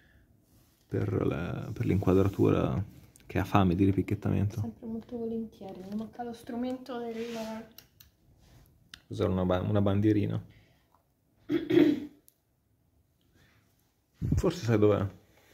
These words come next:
Speaker 1: È nella padella che è, che è là per terra.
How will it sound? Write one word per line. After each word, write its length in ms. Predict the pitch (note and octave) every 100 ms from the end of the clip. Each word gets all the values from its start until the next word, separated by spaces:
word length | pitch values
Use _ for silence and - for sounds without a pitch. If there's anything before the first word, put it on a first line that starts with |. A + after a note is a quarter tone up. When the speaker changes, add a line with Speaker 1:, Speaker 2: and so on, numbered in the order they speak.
| -
Speaker 1:
È 360 | A2+ G#2 G#2+ A2
nella 360 | A2+ A2+ A2
padella 380 | G#2+ A2+ A#2+ A#2
che 120 | A2+ A#2
è, 160 | A2+
che 140 | - A2
è 40 |
là 120 | G#2+
per 200 | G#2+ G#2+
terra. 400 | - - - G2